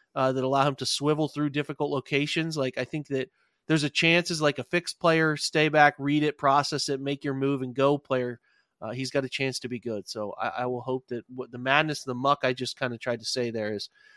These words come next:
hopefully people can get something out of that. But I, I, I just think that his play style mixed with what they're expecting out of the position and a propensity, I think, of Schwartz to,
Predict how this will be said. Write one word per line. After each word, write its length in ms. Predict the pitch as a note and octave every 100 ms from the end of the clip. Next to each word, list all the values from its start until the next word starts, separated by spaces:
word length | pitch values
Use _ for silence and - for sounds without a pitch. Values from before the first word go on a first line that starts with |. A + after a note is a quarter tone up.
| _
hopefully 300 | C3+ C3 C3
people 240 | C3 B2+
can 140 | A#2 A#2+
get 280 | A#2 A2+ -
something 280 | B2 A2+
out 160 | A#2+ A#2+
of 60 | G#2+
that. 180 | G2
But 100 | A#2
I, 40 | A2+
I, 260 | - B2 A#2+
I 60 |
just 240 | C3 D3+ -
think 200 | D3 C#3
that 180 | C3 - _ _ _ _
his 240 | - F3 E3+
play 260 | - D#3+
style 380 | D#3 - D#3+ D3+
mixed 240 | C#3+ C3+
with 100 | C3+
what 180 | B2+ C#3
they're 100 | C#3
expecting 500 | B2+ - C#3+ C#3 D3
out 100 | C#3+
of 60 | C#3+
the 60 |
position 440 | C#3 C3 C#3+ - C#3
and 120 | B2+
a 40 |
propensity, 560 | - B2 D3+ C#3+ C3+ C3+
I 60 | B2+
think, 180 | C3+
of 100 | B2
Schwartz 380 | - C3+ C3+ C3
to, 280 | - B2+ A#2